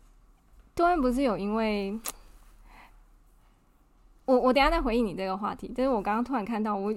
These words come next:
我写了笔记，我一定要把它讲出来，就是，<laughs> 就是，反正就是他不是有觉得自己得忧郁症不能回去当护理师嘛？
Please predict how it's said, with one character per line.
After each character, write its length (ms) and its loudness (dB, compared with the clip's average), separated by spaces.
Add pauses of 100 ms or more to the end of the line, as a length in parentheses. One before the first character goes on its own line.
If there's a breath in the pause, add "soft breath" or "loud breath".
我 160 4
写 180 4
了 80 6
笔 220 2
记， 260 2
我 200 0
一 100 4
定 40 0
要 200 4
把 120 6
它 60 6
讲 300 0
出 140 -4
来， 160 -2
就 120 4
是， 140 4 (560)
<laughs> 640 0
就 140 2
是， 260 2 (480 soft breath)
反 180 4
正 20 4
就 140 2
是 140 4
他 240 2
不 100 2
是 120 2
有 120 4
觉 180 -2
得 100 0
自 160 -4
己 120 -2
得 220 -2
忧 160 0
郁 80 0
症 180 -4
不 80 -6
能 140 -2
回 80 -4
去 80 -2
当 180 -4
护 140 -4
理 140 -10
师 240 -12
嘛？ 260 -14